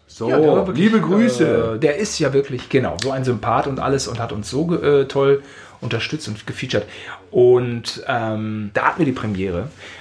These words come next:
Speaker 2: von Operation Beauty. Und
Speaker 1: War die eigentlich gut? Also die war mega ausverkauft.
Speaker 2: Aber
Speaker 1: Und
Speaker 2: wir
Speaker 1: ich
Speaker 2: hatten
Speaker 1: glaube, die
Speaker 2: doch
Speaker 1: Leute haben gelacht wie doof.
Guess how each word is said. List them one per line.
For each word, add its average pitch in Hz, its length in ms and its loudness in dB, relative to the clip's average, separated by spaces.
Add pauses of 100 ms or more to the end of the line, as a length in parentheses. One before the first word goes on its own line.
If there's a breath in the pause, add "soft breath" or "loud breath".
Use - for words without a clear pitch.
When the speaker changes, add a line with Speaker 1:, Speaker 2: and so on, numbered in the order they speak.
Speaker 2:
von - 140 -8
Operation 90 500 -6
Beauty. 107 500 -6
Und 160 160 2
Speaker 1:
War 208 100 2
die 156 120 2
eigentlich 139 420 0
gut? 160 520 2 (220)
Also 131 160 -2
die 143 140 -2
war 143 160 4
mega 202 400 4
ausverkauft. 87 800 -6
Speaker 2:
Aber 175 120 2
Speaker 1:
Und 82 60 2
Speaker 2:
wir 180 60 4
Speaker 1:
ich - 40 2
Speaker 2:
hatten 208 60 -2
Speaker 1:
glaube, 160 200 4
die 170 60 2
Speaker 2:
doch 131 80 6
Speaker 1:
Leute 170 140 2
haben 196 120 0
gelacht 165 340 0
wie 202 100 -6
doof. 92 400 -6